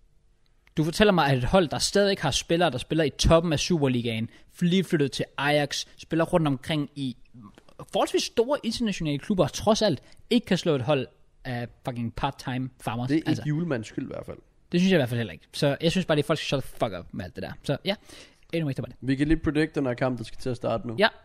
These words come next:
Speaker 1: jeg siger, jeg har sagt Danmark fire nul.
Speaker 2: Åh.
Speaker 1: Og jeg har jo, det sagde jeg, sagde jeg ikke det sidst, og så var det, at, øh, at der Dolberg, han ville lave hattrick. Ellers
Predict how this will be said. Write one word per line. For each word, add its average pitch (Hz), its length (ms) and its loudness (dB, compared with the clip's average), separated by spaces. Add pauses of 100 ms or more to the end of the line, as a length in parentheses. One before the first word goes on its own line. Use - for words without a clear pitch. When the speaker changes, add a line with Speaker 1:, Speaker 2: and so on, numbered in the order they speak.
(200)
Speaker 1:
jeg 170 160 4
siger, 165 460 0
jeg 160 120 4
har 233 80 2
sagt - 180 -4
Danmark 165 180 0
fire 156 140 -2
nul. 135 120 -2 (1000)
Speaker 2:
Åh. 95 80 -4
Speaker 1:
Og 147 100 4
jeg 165 120 6
har 196 100 6
jo, 170 80 4 (120)
det 151 80 0
sagde 185 160 4
jeg, 180 80 2 (140)
sagde 214 160 2
jeg 208 40 6
ikke 202 100 -4
det 202 100 -2
sidst, - 320 -4
og 139 80 -2
så 156 100 -2
var 147 140 -2
det, 160 140 0
at, 131 260 -4
øh, 117 200 -6
at 120 120 -8
der 131 60 -8
Dolberg, 143 400 0 (180)
han 156 120 -4
ville 147 80 0
lave 135 120 0
hattrick. - 460 -2 (640)
Ellers 180 120 2